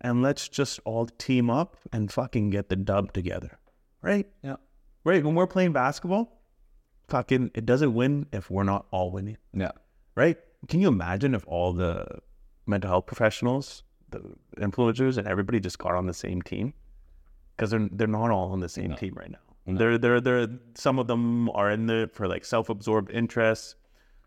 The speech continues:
Speaker 1: Some of them are too far gone into their own practice and their own ways to think anything else can help because, you know, a fear of not being good at what they're doing anymore. But what if, what if, you know,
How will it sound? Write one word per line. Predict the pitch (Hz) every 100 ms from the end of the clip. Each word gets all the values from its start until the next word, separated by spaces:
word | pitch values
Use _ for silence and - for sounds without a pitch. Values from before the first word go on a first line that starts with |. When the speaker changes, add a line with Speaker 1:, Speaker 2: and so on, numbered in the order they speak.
| _
Speaker 1:
Some | - 123 135
of | 127
them | 123 117 117 120 117 107
are | 87
too | - 117
far | 110 110 107
gone | 101 110
into | 110
their | 104 90
own | 110 120
practice | 113 107 107 107 -
and | 98
their | 101
own | 113 110
ways | 107 107 107
to | - -
think | 113 113
anything | 110 113 113 107
else | 101 98
can | 98 92
help | - 98 101
because, | 98 98 98 95 101
you |
know, | 87 87 90
a | - 95
fear | - 107 104
of | 101 90 95
not | 101 107
being | 117 113
good | 117 127
at | 113 101
what | 117
they're | 120
doing | 113 117 120 117
anymore. | 113 113 110 110 117 - _ _ _ _ _ _ _ -
But | 175
what | 220
if, | 208 -
what | 151 175
if, | 165 -
you | 123
know, | 101 104